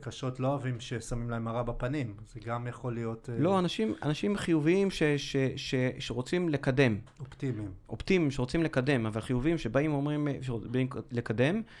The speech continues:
Speaker 2: זה כמו, זה הדבר הזה, זה כמו, אה, בן אדם ש-, אה, קופץ ומתחת יש לו רמפה שעוצרת, אה, שחס ושלום לא ייפול. זה הדבר ראשון.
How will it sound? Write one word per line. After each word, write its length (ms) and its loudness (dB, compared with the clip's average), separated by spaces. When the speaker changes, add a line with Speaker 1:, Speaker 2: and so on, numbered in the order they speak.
Speaker 2:
זה 200 -2
כמו, 540 2
זה 140 -4
הדבר 280 4
הזה, 180 0
זה 140 0
כמו, 500 2
אה, 160 2
בן 120 2
אדם 180 2
ש-, 120 -2
אה, 720 2
קופץ 460 -2
ומתחת 480 -2
יש 200 -4
לו 720 0
רמפה 260 2
שעוצרת, 1200 -2
אה, 60 2
שחס 260 -2
ושלום 300 0
לא 60 4
ייפול. 360 2
זה 200 6
הדבר 240 4
ראשון. 320 -2